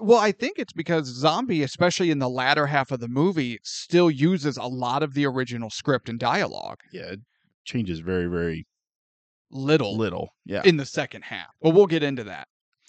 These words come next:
Speaker 1: With three award wins, two award nominations, a budget of fifteen million and a worldwide gross of eighty point four million,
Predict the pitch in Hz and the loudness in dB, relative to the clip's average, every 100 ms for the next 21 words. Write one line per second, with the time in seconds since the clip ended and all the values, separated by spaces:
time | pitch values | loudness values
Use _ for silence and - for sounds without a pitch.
0 | _ 160 196 220 277 302 143 127 117 107 | _ 0 0 0 4 6 6 4 2 -2
1 | 110 82 78 - - 220 247 180 170 160 | -6 -8 -12 -16 -2 4 6 8 8 8
2 | 147 139 135 131 127 - 135 151 - 139 | 6 4 2 0 -2 -2 -4 -4 -2 2
3 | 175 180 196 151 - _ 240 240 - 220 | 4 6 4 0 -4 _ -6 -6 -4 0
4 | 214 202 185 170 170 180 208 - - 151 | 0 2 6 6 4 0 -2 -8 -4 0
5 | 139 151 202 170 170 156 131 147 160 143 | 4 8 8 8 4 2 2 2 2 -2
6 | 117 - - 156 175 180 - 165 156 - | -6 -6 -2 0 0 -4 -2 -2 -4 -2
7 | 165 156 147 123 110 110 135 | 4 4 4 -2 -4 -8 -10